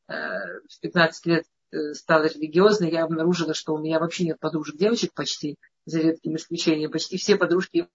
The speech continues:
мальчики. И это была прям трагическая история, что с ними оказалось, что нельзя дружить, нескромно. И я вот училась дружить с девочками, и вначале это было очень сложно, а потом, как оказалось, что так прикольно, что,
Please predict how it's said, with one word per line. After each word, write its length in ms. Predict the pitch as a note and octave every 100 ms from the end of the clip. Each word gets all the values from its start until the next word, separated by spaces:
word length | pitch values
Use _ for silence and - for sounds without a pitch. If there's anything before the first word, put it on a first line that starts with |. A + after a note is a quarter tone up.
| -
мальчики. 520 | D#3+ D#3 - - -
И 300 | D#3+ D3+ D3+ - _ _
это 140 | E3
была 140 | E3 E3
прям 180 | F3 E3+
трагическая 560 | G3 F#3+ - - E3
история, 400 | D#3+ F#3+ G3+ E3
что 280 | - D3+ D3
с 100 | -
ними 200 | F3+ E3+
оказалось, 380 | D#3+ E3 D#3+ D#3
что 120 | D#3
нельзя 280 | D3+ D#3 D#3
дружить, 340 | D3+ D3+ F#3
нескромно. 540 | D#3 - E3+ F3 D#3 F3 _ _ _ _ _ _ _
И 80 | -
я 140 | D#3+ D3+
вот 140 | D#3
училась 360 | D#3+ F#3+ E3+ E3+ - D3+ C#3+
дружить 360 | D3+ D#3+ E3
с 20 | D#3
девочками, 480 | G#3 G3 - D#3+
и 40 | D#3+
вначале 420 | D#3+ E3 G#3 F#3
это 120 | F3+
было 180 | E3+ F3
очень 240 | F3 E3+
сложно, 440 | - G3+ A3+ F#3+ D#3+ _ _ _ _ _ _
а 160 | - D#3
потом, 460 | - - G#3+ B3+ A#3
как 160 | E3 - _ _ -
оказалось, 640 | - - D3 F3+ G3 G3+
что 120 | -
так 240 | - E3
прикольно, 680 | - D3 - F3+ A3+ G3+ F3+
что, 260 | F#3 - D#3